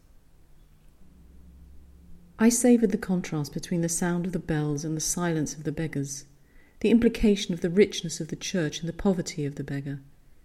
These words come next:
I think Sue achieves what she set out to achieve. The images and the poetry do flow smoothly and softly in my mind. Thanks, Sue. I'm looking forward to hearing more from you.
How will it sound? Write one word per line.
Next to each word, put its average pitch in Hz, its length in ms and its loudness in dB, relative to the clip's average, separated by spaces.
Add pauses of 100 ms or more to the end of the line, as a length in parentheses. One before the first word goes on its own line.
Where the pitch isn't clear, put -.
(1000)
I 233 60 -2
think 339 260 4
Sue 240 280 6
achieves 190 520 2
what - 80 -4
she - 140 -4
set - 260 -2
out 165 200 -2
to - 120 -8
achieve. 131 480 -6 (880)
The - 100 0
images 240 500 6
and 185 140 -2
the 180 60 -2
poetry 196 540 0
do 226 280 6
flow 170 260 0
smoothly 147 500 -2
and 139 120 0
softly 143 420 -6
in 139 100 -2
my 139 120 -2
mind. 135 400 -4 (760)
Thanks, 151 180 -4
Sue. 147 320 -2 (640)
I'm 190 100 6
looking 220 220 8
forward 196 300 2
to 165 100 -8
hearing 180 320 2
more 185 160 2
from 185 240 -2
you. 135 220 0